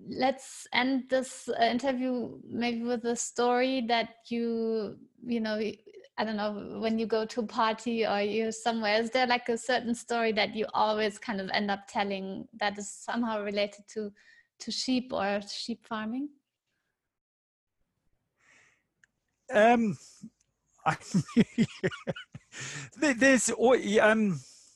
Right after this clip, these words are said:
Speaker 2: I think what happens in this is that in these discussions and the, and the story I'd, is that you always end up with this, um, where you always end up talking and being, um,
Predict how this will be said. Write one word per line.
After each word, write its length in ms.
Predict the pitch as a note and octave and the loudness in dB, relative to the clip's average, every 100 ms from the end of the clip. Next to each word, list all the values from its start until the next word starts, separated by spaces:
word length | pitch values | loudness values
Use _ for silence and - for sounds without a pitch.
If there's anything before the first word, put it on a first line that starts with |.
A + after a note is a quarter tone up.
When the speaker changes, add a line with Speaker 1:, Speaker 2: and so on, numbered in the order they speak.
| _ _ _ _ _ _ _ _ _ _ _ _ _ _ _ _ - | _ _ _ _ _ _ _ _ _ _ _ _ _ _ _ _ 4
Speaker 2:
I 120 | A3+ | 4
think 400 | - D#4+ D#4+ - | 4 0 0 2
what 120 | B3+ | 4
happens 520 | D#3+ G#3 G3+ F3 C#3+ | 6 4 2 0 -2
in 300 | - F3 D#3+ | -2 -2 0
this 320 | C#3 A2 - | -2 -2 -2
is 300 | - D3+ C3 | -2 -2 0
that 460 | - E3+ - - - - _ _ _ _ _ _ _ - | 2 2 2 -2 -10 -12 _ _ _ _ _ _ _ -2
in 180 | G3+ | 0
these 280 | G3+ G3 D#3 | 2 0 -4
discussions 880 | - E3 - - E3 D3 - D#3+ C#3 | -4 -4 -2 4 4 4 -2 -4 -2
and 200 | D3+ D3+ | -2 0
the, 140 | D3+ - | -4 -4
and 180 | - E3 | 0 2
the 60 | F3 | 2
story 360 | - G3+ G3 | 4 6 8
I'd, 220 | D#3+ C#3 - _ - - - - | 6 4 -4 _ -20 -20 -20 -2
is 160 | - G3 | 2 2
that 80 | - | 2
you 100 | C4 | 2
always 240 | C#4+ A3+ | 4 6
end 160 | F#3+ F#3 | 6 6
up 160 | D#3+ | 4
with 180 | D#3+ D3 | 2 -2
this, 240 | D3+ C#3+ - | -2 -2 0
um, 380 | - C3+ C3 B2+ G2+ _ _ _ _ _ _ _ _ _ _ - - _ _ _ | 0 0 0 -6 -8 _ _ _ _ _ _ _ _ _ _ -20 -20 _ _ _
where 160 | D#3 D#3+ | 2 4
you 120 | E3 | 4
always 540 | F#3 F#3+ F3 - - _ _ _ _ _ - | 4 4 4 0 -10 _ _ _ _ _ -2
end 240 | F#3+ F#3 | 0 4
up 140 | F3 - | 2 2
talking 540 | - F#3 E3+ E3 D3+ D#3 | 2 4 4 0 -2 0
and 260 | D#3+ C#3+ | -2 -2
being, 320 | - D#3+ D#3 D3+ | -2 -2 0 2
um, 280 | D#3 F3+ | 2 2